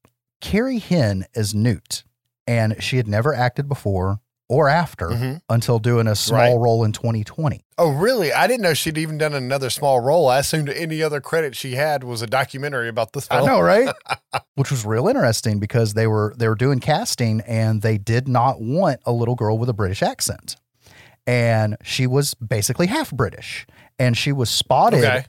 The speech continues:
Speaker 1: at a school while they were scouting for other kids and just happened to grab her, had her read a couple of lines, and they're like,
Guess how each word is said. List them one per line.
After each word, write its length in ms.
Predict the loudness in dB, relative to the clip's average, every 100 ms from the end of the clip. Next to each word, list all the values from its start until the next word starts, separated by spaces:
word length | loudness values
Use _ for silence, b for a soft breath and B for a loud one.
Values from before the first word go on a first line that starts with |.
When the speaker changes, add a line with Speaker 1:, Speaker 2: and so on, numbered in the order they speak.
| _
Speaker 1:
at 220 | -2 0
a 40 | -2
school 640 | -2 0 2 2 0 -4 -4
while 300 | 2 2 4
they 100 | 2
were 220 | 2 0
scouting 460 | -2 2 2 2 0
for 140 | 0
other 220 | 0 0
kids 380 | 0 -2 -2 -4
and 140 | -2 -2
just 180 | 0 0
happened 280 | 0 -2
to 60 | -4
grab 320 | 0 2 4
her, 220 | 2 -2 -4
had 220 | -2 0
her 80 | 2
read 160 | 2
a 40 | 0
couple 220 | 0 2
of 60 | 2
lines, 340 | 4 2 0
and 80 | 0
they're 80 | 2
like, 220 | 0